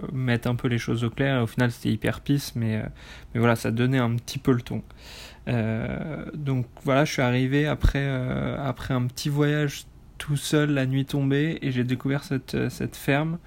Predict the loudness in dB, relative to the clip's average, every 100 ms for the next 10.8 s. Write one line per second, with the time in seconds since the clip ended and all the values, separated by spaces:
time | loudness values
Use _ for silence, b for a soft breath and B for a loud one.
0 | B B B B -2 0 0 0 -2 -2
1 | -4 -8 -2 0 0 0 0 0 0 0
2 | -2 -2 -2 -2 0 2 2 0 -2 -4
3 | -4 -12 -8 -2 0 2 0 2 4 4
4 | 4 0 0 -2 -6 -20 -20 -8 -2 0
5 | 0 0 0 0 -2 -6 -2 0 2 2
6 | 0 -4 -8 -10 4 4 4 -2 -2 0
7 | 2 2 B B B B -2 2 2 0
8 | -8 -2 0 2 0 0 0 0 0 -2
9 | -2 -2 0 -4 -4 -4 -4 -2 -2 0
10 | -2 -4 -4 -4 -4 -2 -2 -4